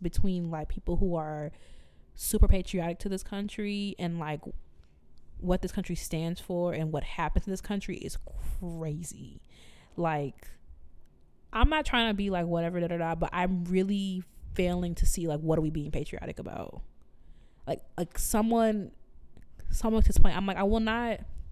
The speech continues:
I will not deny, especially, like, with my family being immigrants, I will not deny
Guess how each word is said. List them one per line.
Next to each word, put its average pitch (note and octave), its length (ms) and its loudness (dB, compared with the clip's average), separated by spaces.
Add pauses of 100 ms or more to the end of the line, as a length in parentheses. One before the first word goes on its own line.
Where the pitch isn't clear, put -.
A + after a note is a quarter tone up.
(720)
I F3+ 120 2
will G3+ 160 4
not A#3 260 -2
deny, F3 840 0 (720)
especially, G#3+ 460 4
like, E3+ 260 -2
with E3+ 100 0
my E3 120 -4
family E3 260 -6
being D#3+ 180 -6
immigrants, D#3 380 -8
I - 60 -6
will E3 100 -4
not F#3+ 240 -6
deny D#3+ 640 -4